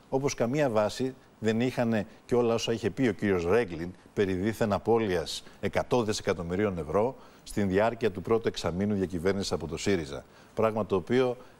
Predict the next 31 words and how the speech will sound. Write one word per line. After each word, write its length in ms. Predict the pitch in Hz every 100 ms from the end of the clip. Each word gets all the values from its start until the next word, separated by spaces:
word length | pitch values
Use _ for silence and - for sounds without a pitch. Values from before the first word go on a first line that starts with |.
| -
εν 140 | 95
πάση 160 | 113 107
περιπτώσει, 320 | 95 113 107
εγώ 100 | 101
οικονομολόγος 680 | 104 104 98 92 107 101 98
δεν 200 | 117 98
είμαι, 320 | 95 107 - - - -
αλλά 200 | 98 95
δεν 140 | 107
μπορεί 180 | 101 113
να 100 | 110
σταθεί 480 | - 90 107 110 113 - -
σε 180 | - 120
καμία 460 | 113 104 127 110
θεωρία 560 | 85 95 82 85 95 95 - -
και 100 | -
σε 120 | 110
καμία 320 | - 95 110 107
κριτική. 560 | 90 76 82 78 69 - - - - -
Πόσο 240 | 107 -
δε 100 | 95
μάλλον 340 | 92 110 117 107
όταν 180 | 101 104
όλοι 120 | 110
καταλαβαίνουν 640 | 104 98 90 82 110 127
ότι 180 | 110 95
αν 140 | 113 98
κόστισε 420 | 123 113 - -
εκατό 320 | 90 85 101
δισεκατομμύρια 640 | 90 90 80 87 92 80
ευρώ, 300 | 80 127 165